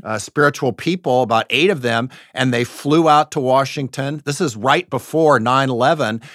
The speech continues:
and they, uh, wrapped up Ishi's brain in a sacred deerskin, and they took it back as carry-on luggage back to California.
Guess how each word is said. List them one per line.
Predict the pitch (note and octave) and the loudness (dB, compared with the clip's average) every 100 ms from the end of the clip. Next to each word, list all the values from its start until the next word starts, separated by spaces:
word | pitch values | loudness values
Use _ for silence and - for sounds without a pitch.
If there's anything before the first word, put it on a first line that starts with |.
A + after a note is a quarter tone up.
| - _ | -20 _
and | C3 C3 B2+ | 0 2 2
they, | C3 B2+ B2 A#2+ B2 | 2 2 2 0 -4
uh, | B2 B2+ A#2+ A2+ A2 - - | -2 0 0 0 -4 -10 -8
wrapped | A2 B2+ D3+ - - | 0 2 2 -2 0
up | C#3 C#3 - - | 2 2 -4 -6
Ishi's | C3+ C3+ D3+ B2+ | -4 -2 -2 -4
brain | G2 A#2 B2 C#3+ D#3 | -2 0 2 2 0
in | B2 | -2
a | |
sacred | A2 - C3+ - B2+ E2+ | -4 -2 -2 -2 -4 -2
deerskin, | B2 C#3+ - - C#3 E3 | 0 0 -4 -4 -2 0
and | C3 | 0
they | B2 | -2
took | - D3+ | 0 -2
it | C#3 | -2
back | B2 C3+ D#3 | 0 0 0
as | D3 | -4
carry-on | - - D3+ D#3 D#3 C#3 | -6 0 2 2 0 0
luggage | D#3 F#3 A2+ - | 0 0 -6 -4
back | A#2+ B2+ | -2 -2
to | - | -6
California. | - C3 C3 - C#3+ F#3+ A2 | -4 -2 -2 -4 -4 -4 -4